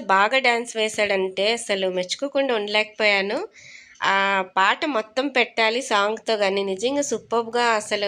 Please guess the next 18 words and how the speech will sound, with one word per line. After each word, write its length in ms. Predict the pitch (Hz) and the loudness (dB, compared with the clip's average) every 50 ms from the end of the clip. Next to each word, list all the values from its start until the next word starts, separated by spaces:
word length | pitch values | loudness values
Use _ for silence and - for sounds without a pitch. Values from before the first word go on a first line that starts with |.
| 202 | 0
లైక్స్ 360 | 190 185 180 180 180 180 - 208 | 0 0 -2 -2 -4 -4 -6 -6
వస్తాయి. 440 | 202 202 - - 202 190 180 190 254 277 - - - - _ - | -6 -8 -6 -4 -2 0 0 0 -2 -6 -10 -16 -20 -20 _ -4
But 160 | 196 196 196 - | -4 -4 -4 -2
సాంగ్ 340 | - 214 202 196 208 226 220 | 0 2 2 2 2 0 0
పెట్టకూడదు 540 | 220 208 208 214 214 - 226 220 208 196 190 | 0 0 0 -2 -4 -2 -2 0 0 0 0
కదా, 240 | 185 175 170 180 180 | 0 0 0 0 0
అందుకోసమే 640 | 180 180 185 190 185 185 196 196 196 202 202 202 190 | 0 0 -2 -4 -4 -2 -4 -4 -4 -4 -6 -6 -4
చిన్న 240 | 196 208 202 202 208 | -4 -4 -4 -4 -4
క్లిప్పే 400 | 208 - 208 190 190 - 202 208 | -4 -4 -6 -6 -6 -6 -6 -4
పెట్టాను. 560 | 208 190 185 180 180 - 175 175 170 180 214 277 | -2 -2 -4 -4 -4 -4 -4 -2 -2 -2 -4 -4
ఇంకా 200 | - 240 - 269 | -4 -4 -2 -2
భోంచేయడానికి 680 | 233 220 233 233 240 240 - 262 247 254 247 254 247 233 | 0 2 2 2 2 2 0 2 2 2 2 2 2 0
వచ్చేసాము. 640 | 214 214 - 220 220 220 - 220 190 180 185 220 294 370 | 0 0 0 0 0 0 0 0 -2 0 0 -2 -2 -2
లంచ్లో 580 | 302 226 214 202 220 - - - 277 247 226 233 302 466 - - _ _ _ _ _ _ - | 0 0 0 0 0 -2 -4 -4 -2 0 2 2 0 0 -4 -10 _ _ _ _ _ _ -8
మటన్ 420 | 202 208 214 208 - 233 240 233 | -4 -2 -2 0 0 0 -2 0
కర్రీ, 380 | 240 226 220 208 202 214 254 330 | 0 2 2 2 2 0 -2 -2
నాన్ 360 | 330 254 202 185 185 190 202 202 | 0 0 0 2 2 0 0 -2
రోటీ, 380 | 202 202 202 190 196 254 302 | -2 -2 -2 -2 -4 -4 -6